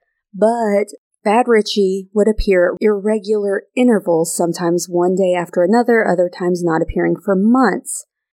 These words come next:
He was prone to unpredictable fits of rage, smashing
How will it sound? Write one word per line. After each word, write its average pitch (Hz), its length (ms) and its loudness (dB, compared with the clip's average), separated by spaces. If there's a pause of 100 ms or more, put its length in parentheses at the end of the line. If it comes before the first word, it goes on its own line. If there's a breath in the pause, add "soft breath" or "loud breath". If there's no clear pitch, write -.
He 214 100 -2
was 202 180 -2
prone 196 340 0
to - 260 2
unpredictable 185 720 -2
fits 180 180 -4
of 165 140 -4
rage, 254 540 -2 (460)
smashing 285 520 2